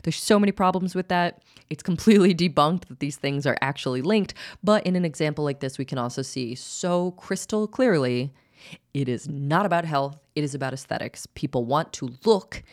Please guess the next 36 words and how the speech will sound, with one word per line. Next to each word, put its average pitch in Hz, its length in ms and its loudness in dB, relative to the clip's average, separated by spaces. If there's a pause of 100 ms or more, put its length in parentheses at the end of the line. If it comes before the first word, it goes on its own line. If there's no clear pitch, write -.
(260)
skinny. 127 640 -2
They 131 80 0
want 127 160 0
to 147 120 -8
look, 160 520 -2 (360)
uh, 135 240 0
flat-bellied 131 560 2
or 135 80 2
whatever, 131 480 2
even 170 360 0
at 135 240 -2
the 135 60 -4
cost - 480 0
of 147 100 0
their 117 140 2
health, 110 280 -2
'cause 151 160 0
they 135 120 2
would 123 160 -4
rather 151 600 4 (300)
<laughs> - 320 -16
go 190 180 4
through 170 200 2
a 143 60 2
stomach 220 400 2
flu 139 220 2
or 127 120 2
whatever 127 440 2
and 135 200 0
lose 165 200 4
those 135 200 2
five 156 320 2
pounds 202 280 4
they've 127 120 0
been 120 120 -4
chasing 127 500 -6